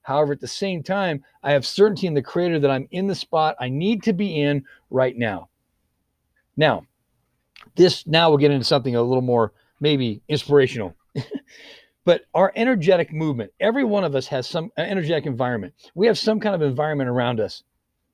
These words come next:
That's the energies we invest as we go through life. And there are people who invest a lot of their energies in negativity. There are a lot of people who invest it in positive, being positive.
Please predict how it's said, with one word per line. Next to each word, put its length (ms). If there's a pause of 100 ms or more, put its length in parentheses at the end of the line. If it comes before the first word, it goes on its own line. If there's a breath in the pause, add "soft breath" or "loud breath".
(600)
That's 180
the 140
energies 560
we 140
invest 480
as 100
we 80
go 160
through 200
life. 260 (420 soft breath)
And 100
there 100
are 120
people 300
who 140
invest 420
a 40
lot 220
of 80
their 140
energies 440
in 120
negativity. 640 (380)
There 140
are 60
a 80
lot 140
of 40
people 240
who 80
invest 300
it 80
in 100
positive, 600
being 200
positive. 460